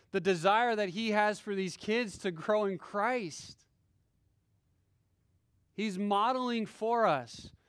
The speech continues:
for our youth, someone that we want our youth to be like.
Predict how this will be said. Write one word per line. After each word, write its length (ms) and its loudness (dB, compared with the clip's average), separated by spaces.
for 300 2
our 140 6
youth, 420 0
someone 680 0
that 120 2
we 120 0
want 240 0
our 140 4
youth 480 -2
to 100 -6
be 160 -4
like. 420 0